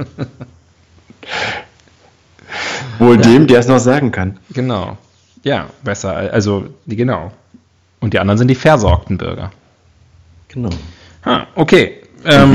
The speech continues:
Speaker 1: wir, wir, die wir ja die Reichtümer horten, wir sind die umsorgten Bürger.
Speaker 2: Ach, Mensch, du kannst so gut mit Worten. Ich zieh mal eine neue Rubrik.
Speaker 1: Du kannst gut Zettel ziehen.
Speaker 2: Das kann ich sehr, sehr gut.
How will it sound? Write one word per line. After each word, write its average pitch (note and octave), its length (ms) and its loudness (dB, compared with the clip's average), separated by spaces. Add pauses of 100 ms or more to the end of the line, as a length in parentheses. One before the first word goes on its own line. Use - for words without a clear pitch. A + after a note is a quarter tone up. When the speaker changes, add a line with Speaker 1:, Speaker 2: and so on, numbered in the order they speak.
Speaker 1:
wir, E3+ 280 4 (680)
wir, C3 360 6
die G#2 200 -2
wir G2 180 2
ja F#2 140 4
die F#2 140 -4
Reichtümer G2+ 800 0
horten, G#2+ 340 2
wir G2+ 80 0
sind G2 140 -2
die G2 100 -2
umsorgten F#2+ 600 2
Bürger. F#2+ 340 -6 (640)
Speaker 2:
Ach, G2+ 220 -4 (720)
Mensch, - 360 -12 (440)
du D3+ 100 0
kannst C3+ 200 2
so G#2+ 60 -2
gut A#2 160 -6
mit G2 140 -10
Worten. F#2+ 340 -8 (220)
Ich - 120 -4
zieh G3+ 100 4
mal F#3 120 6
eine C3 100 4
neue A2+ 180 2
Rubrik. G2 320 -10 (800)
Speaker 1:
Du B2+ 80 -2
kannst B2+ 260 0
gut - 240 0
Zettel C#3 240 2
ziehen. G2 340 -2 (240)
Speaker 2:
Das C#3 220 -2
kann E3+ 160 -2
ich C#3 80 -8
sehr, C#3 200 -2
sehr G#2+ 180 -4
gut. - 260 -16